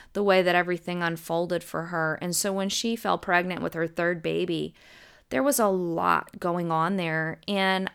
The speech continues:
I was really blessed to be able to walk through her virtually. She was in France,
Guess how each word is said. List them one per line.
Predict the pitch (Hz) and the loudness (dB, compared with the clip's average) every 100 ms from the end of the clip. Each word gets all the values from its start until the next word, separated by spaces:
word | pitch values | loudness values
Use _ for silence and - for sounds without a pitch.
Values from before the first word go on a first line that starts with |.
| - | 0
I | 202 262 | 2 4
was | 240 208 | 2 0
really | 185 190 202 202 | 0 0 2 0
blessed | 170 160 151 - - | 0 0 2 0 -2
to | 190 | -2
be | 185 175 | 2 2
able | 170 175 | 2 0
to | 170 | -2
walk | 170 160 - | 2 2 2
through | 214 202 | -2 2
her | 190 | 2
virtually. | 180 240 262 226 220 | 4 4 4 4 4
She | 220 | 2
was | 208 | 0
in | 196 | -2
France, | - 202 254 233 - | -2 0 0 0 -4